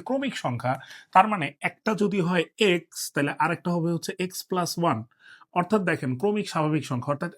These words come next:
একটা যদি হয় ওয়ান, তাহলে আরেকটা কি ওয়ান প্লাস ওয়ান মানে কত? টু। একটা যদি হয় ফোর, তাহলে আরেকটা কত হবে? ফাইভ। একটা যদি হয় সেভেন, আরেকটা হবে এইট। তো আমাকে বলে দিছে দুটি ক্রমিক সংখ্যার বর্গের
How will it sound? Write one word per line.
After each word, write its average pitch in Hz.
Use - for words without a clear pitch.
একটা -
যদি 208
হয় 196
ওয়ান, 190
তাহলে 170
আরেকটা 175
কি 165
ওয়ান 156
প্লাস 175
ওয়ান 135
মানে 135
কত? 120
টু। 147
একটা 170
যদি 190
হয় 185
ফোর, 214
তাহলে 170
আরেকটা 160
কত 151
হবে? 123
ফাইভ। 160
একটা -
যদি 185
হয় 170
সেভেন, 190
আরেকটা 139
হবে 147
এইট। 127
তো -
আমাকে 196
বলে 233
দিছে 180
দুটি 156
ক্রমিক 190
সংখ্যার 175
বর্গের 180